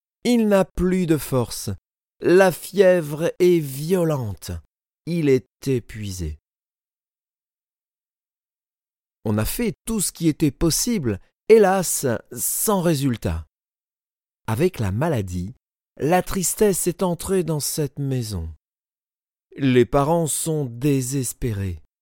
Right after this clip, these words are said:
Souvent, la maman et le papa pleurent. Les amis,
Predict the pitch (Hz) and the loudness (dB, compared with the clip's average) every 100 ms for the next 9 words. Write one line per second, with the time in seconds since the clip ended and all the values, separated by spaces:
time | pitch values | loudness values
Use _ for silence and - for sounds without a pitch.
0 | _ _ _ _ _ - - 139 110 135 | _ _ _ _ _ -4 -4 -4 -2 0
1 | 208 160 123 139 139 143 175 175 139 135 | 0 0 2 2 2 0 0 0 2 0
2 | - 120 - 139 139 101 - _ _ _ | 0 -4 -2 -4 -4 -8 -12 _ _ _
3 | _ - 117 110 107 90 78 73 - _ | _ -4 -2 -2 -2 -4 -8 -12 -18 _
4 | _ _ _ _ _ _ _ _ _ _ | _ _ _ _ _ _ _ _ _ _
5 | _ _ _ _ _ - 359 139 123 117 | _ _ _ _ _ -10 0 2 2 2
6 | 143 151 202 202 117 | 0 0 0 -2 -4